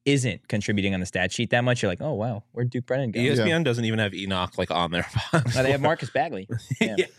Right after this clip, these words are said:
Speaker 2: that was,
Speaker 1: Um,
Speaker 2: <laughs> That was wild.
Speaker 1: Yeah.
Speaker 3: Oh my God.
Speaker 1: Come on, E S P N.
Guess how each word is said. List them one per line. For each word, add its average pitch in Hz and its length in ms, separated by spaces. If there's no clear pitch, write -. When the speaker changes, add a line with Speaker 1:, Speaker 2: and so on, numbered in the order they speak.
Speaker 2:
that 139 200
was, 101 300
Speaker 1:
Um, 85 140
Speaker 2:
<laughs> 185 80
That 127 80
was 131 200
wild. 104 560
Speaker 1:
Yeah. 117 160
Speaker 3:
Oh 107 180
my 101 160
God. 95 220
Speaker 1:
Come - 100
on, 104 120
E 95 100
S 90 80
P 98 120
N. - 120